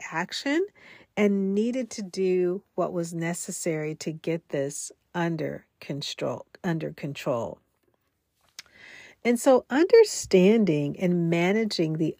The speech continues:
underlying causes of heart disease can help to prevent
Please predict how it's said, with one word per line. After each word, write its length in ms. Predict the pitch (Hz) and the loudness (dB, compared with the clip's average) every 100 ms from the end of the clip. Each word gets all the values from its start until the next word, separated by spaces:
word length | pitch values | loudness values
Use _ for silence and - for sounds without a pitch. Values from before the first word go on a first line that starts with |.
| _ | _
underlying 760 | 202 233 262 277 220 180 170 160 | 2 4 4 4 4 4 2 -2
causes 920 | - - 151 160 190 233 262 277 - - - - - _ | -6 -4 -2 -2 2 4 6 4 -2 -14 -20 -20 -20 _
of 280 | 214 285 381 | 4 6 6
heart 380 | - - 175 175 | 2 0 2 0
disease 640 | 170 165 165 156 160 175 | 0 2 2 2 2 0
can 200 | - 208 | 0 0
help 340 | 196 - 208 - | 2 0 0 0
to 120 | 208 | -4
prevent 760 | - 202 175 170 196 214 233 | 0 -2 -2 2 4 4 2